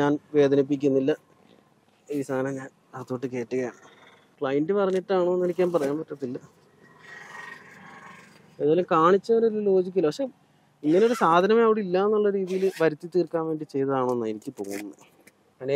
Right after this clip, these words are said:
എ സിയുടെ fan കാര്യങ്ങളൊക്കെ control ചെയ്യാനുള്ള switches കാര്യങ്ങൾ ഇവിടെ തന്നെ കൊടുത്തിട്ടുണ്ട്. അത് ഓഫ് ചെയ്യാനുള്ള switches, rear A സി ഓഫ് ചെയ്യാനുള്ള option ബാക്കിലുണ്ട്. പിന്നെ എല്ലായിടത്തും നല്ല reading ലാമ്പും കാര്യങ്ങളൊക്കെ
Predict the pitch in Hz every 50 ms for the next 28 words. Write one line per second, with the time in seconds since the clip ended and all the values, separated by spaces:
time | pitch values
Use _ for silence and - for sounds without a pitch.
0 | 143 135 135 - 156 156 160 156 - 156 139 135 135 139 156 165 160 151 151 151
1 | 147 147 143 139 165 - - _ _ _ _ _ _ _ _ _ _ _ - 147
2 | 139 135 139 139 139 143 147 143 139 139 139 - 139 127 - 131 127 120 139 127
3 | 120 117 117 117 117 113 110 110 110 - 113 110 113 107 104 101 95 - 101 -
4 | 98 95 101 110 - _ _ _ _ _ _ _ _ _ _ _ _ _ _ _
5 | - 120 120 123 120 117 113 131 127 120 120 127 - - 170 170 165 160 160 160
6 | 156 160 151 139 - - - - - _ _ _ _ _ - 160 139 135 131 135
7 | 139 151 151 - - 185 165 151 151 143 - 180 170 165 156 151 147 147 147 143
8 | 135 135 - - 143 143 165 - - - - - - - 139 123 110 107 - -
9 | 113 107 101 98 _ _ _ _ _ _ _ _ _ _ _ _ _ _ _ _
10 | _ _ _ _ _ _ _ _ _ _ _ _ _ _ _ _ 165 156 151 143
11 | 143 143 147 143 147 143 151 143 135 131 135 135 131 123 120 123 123 120 120 123
12 | 123 123 117 110 110 104 107 107 104 104